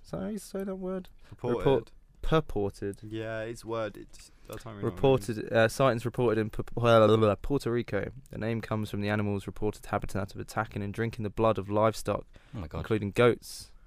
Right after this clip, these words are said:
Speaker 3: So it's a vampire?
Speaker 1: It is essentially a vampire creature that drinks the blood of goats.
Speaker 3: Is there a drawing? What is it like?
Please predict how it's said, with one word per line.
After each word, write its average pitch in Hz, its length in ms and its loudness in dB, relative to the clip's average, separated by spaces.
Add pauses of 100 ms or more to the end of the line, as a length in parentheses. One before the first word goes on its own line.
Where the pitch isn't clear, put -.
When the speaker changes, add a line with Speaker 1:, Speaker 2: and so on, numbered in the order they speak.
(1160)
Speaker 3:
So - 100 -8
it's 110 80 -4
a 107 60 -2
vampire? 98 520 2 (260)
Speaker 1:
It 156 180 6
is 143 220 6
essentially 131 560 0
a 104 60 2
vampire 117 640 2
creature 107 640 0
that 104 280 -4
drinks - 300 -8
the - 120 -10
blood 104 360 0
of - 280 -8
goats. - 500 -2
Speaker 3:
Is 120 80 -12
there 139 100 4
a 139 60 6
drawing? 131 400 6
What 113 80 0
is 107 80 -6
it 113 80 -8
like? 90 240 -8